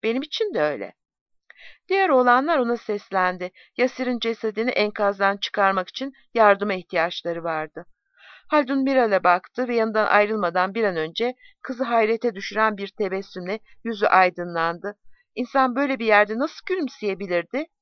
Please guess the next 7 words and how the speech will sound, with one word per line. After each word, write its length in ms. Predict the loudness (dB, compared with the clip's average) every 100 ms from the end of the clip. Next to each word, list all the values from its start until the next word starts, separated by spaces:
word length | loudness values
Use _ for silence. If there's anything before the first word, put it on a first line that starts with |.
| _ -20 -20 -4
Zihninde 500 | -2 -2 -2 -4 -2
bir 220 | -4 -4
düşünce 400 | -8 -6 -4 -4
sabitti. 720 | 0 0 0 -4 -12 -10 -10 -10 _ _ _ _
"Bu 140 | -2 0
oğlanı 340 | 0 -4 -6
kurtarmalıyım." 1000 | -8 -8 -2 -2 -2 -6 -8 -10 -12 -16